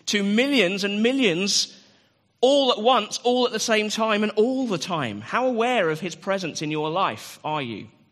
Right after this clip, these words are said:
As you go through your day, how aware are you of the presence of Jesus with you? How full of the Spirit are you? There's lots more you could say here. He's the Spirit of prophecy.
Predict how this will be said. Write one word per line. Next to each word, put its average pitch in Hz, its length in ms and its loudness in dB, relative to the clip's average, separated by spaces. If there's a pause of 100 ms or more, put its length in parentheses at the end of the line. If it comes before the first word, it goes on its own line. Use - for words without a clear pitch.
(920)
As 131 140 -4
you 156 100 -6
go 160 180 -2
through 175 200 -6
your 165 240 -2
day, 113 320 -4 (300)
how 151 160 -8
aware 151 340 -2
are 123 80 -4
you 117 140 -6
of 110 80 -12
the 120 60 -12
presence 135 420 -8
of 113 80 -14
Jesus 123 560 -8 (280)
with 131 360 -6
you? 107 160 -8
How 156 240 -6
full 175 360 -8
of 165 120 -8
the - 60 -8
Spirit - 520 -6 (500)
are 143 200 -10
you? 104 240 -10 (580)
There's - 120 -10
lots 165 240 0
more 127 280 -4 (180)
you - 80 -20
could 139 120 -4
say 160 240 2
here. 143 140 0
He's 131 120 -4
the 135 80 -10
Spirit 151 320 -4
of 147 100 -10
prophecy. - 580 -8